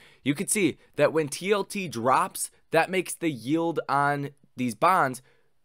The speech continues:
go up, so they become more attractive for institutional investors. But I already know some of you guys are thinking, "Tyler, why are you even saying this? I don't care. I don't even wanna learn this."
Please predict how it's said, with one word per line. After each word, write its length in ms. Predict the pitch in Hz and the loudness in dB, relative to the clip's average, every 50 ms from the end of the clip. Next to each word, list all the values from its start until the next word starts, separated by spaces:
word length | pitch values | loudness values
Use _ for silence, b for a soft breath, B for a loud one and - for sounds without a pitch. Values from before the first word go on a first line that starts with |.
| - | -4
go 220 | - 120 110 107 - - | 0 0 0 2 2 2
up, 260 | 165 151 - - - - | 2 2 2 0 -10 -10
so 200 | - - 131 127 | -6 -4 -2 0
they 140 | 123 131 | 0 0
become 380 | 131 131 131 127 - 147 143 139 | 0 -2 -6 -8 -4 -4 -4 -2
more 260 | 127 123 123 120 - | -2 0 0 0 0
attractive 800 | 113 117 - - - 131 131 127 143 147 - - - 113 101 - - b b b b | 0 -2 -4 -6 -4 2 4 4 4 4 2 0 -2 -2 -2 -2 -6 b b b b
for 240 | - - 131 127 - | 0 2 2 2 2
institutional 880 | 123 117 104 - - 113 110 - - - 95 92 - - 95 95 87 85 | 0 -2 -2 -2 0 -2 -2 -2 -2 -6 -6 -6 -6 -8 -10 -10 -8 -6
investors. 580 | 98 110 127 190 202 185 - - 87 - - - b b b b b | -2 2 4 4 4 2 -2 -4 -6 -10 -10 -18 b b b b b
But 140 | b 147 151 | b 6 8
I 80 | 151 151 | 8 8
already 360 | 151 160 170 170 175 175 170 | 8 10 10 10 8 6 4
know 180 | 170 165 160 151 | 2 2 0 2
some 180 | - - 156 | 0 0 0
of 40 | 156 | 0
you 60 | 156 | 4
guys 240 | 143 147 143 147 139 | 6 6 6 6 6
are 120 | 143 127 | 4 2
thinking, 340 | 135 - 156 147 143 143 113 | 0 0 -2 0 0 0 -2
"Tyler, 480 | 107 - - 127 143 143 131 120 110 95 | -2 0 2 4 4 6 6 4 2 2
why 300 | 76 101 127 151 165 156 | 2 2 4 6 6 8
are 160 | 147 139 127 | 8 6 6
you 240 | 123 131 143 139 - _ _ | 4 2 0 -2 -2 _ _
even 440 | - 151 160 147 127 139 117 107 104 | -4 -2 -2 0 0 0 0 0 -2
saying 480 | - - - 143 147 156 151 147 127 101 | -2 -2 2 2 4 4 4 2 0 -2
this? 220 | 82 85 - - - - | -4 -4 -8 -6 0 2
I 100 | 123 143 | 2 4
don't 280 | 139 147 135 - - - | 4 2 0 0 -4 -10
care. 440 | - 135 135 147 160 165 165 - | -6 -2 2 4 4 4 4 4
I 120 | - 127 127 | 2 0 0
don't 180 | 131 131 135 | 0 -2 -4
even 240 | 131 117 117 110 107 | -2 -2 -2 -2 0
wanna 260 | 113 123 143 143 135 | 2 2 2 2 2
learn 280 | 131 139 165 170 170 170 | 2 2 2 2 2 2
this." 240 | 165 160 165 - - | 2 0 0 0 -2